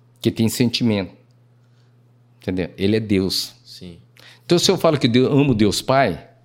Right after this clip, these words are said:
Speaker 1: amo Deus Filho, e o Espírito Santo? Ele não é empregado.
Speaker 2: Sim.
Speaker 1: Ele é um Deus
Speaker 2: Sim.
Speaker 1: que é digno de ser amado. Correto?
Speaker 2: Sim.
Speaker 1: Tá, beleza. Outra coisa.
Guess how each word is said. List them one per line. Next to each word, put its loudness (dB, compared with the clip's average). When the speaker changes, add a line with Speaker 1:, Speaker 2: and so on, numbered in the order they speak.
Speaker 1:
amo 2
Deus 2
Filho, 0
e -2
o 0
Espírito -4
Santo? -6
Ele 2
não 2
é 2
empregado. 0
Speaker 2:
Sim. -18
Speaker 1:
Ele -2
é 2
um 2
Deus 0
Speaker 2:
Sim. -16
Speaker 1:
que 0
é 4
digno 4
de -6
ser 0
amado. 0
Correto? 0
Speaker 2:
Sim. -18
Speaker 1:
Tá, 0
beleza. -2
Outra 0
coisa. 0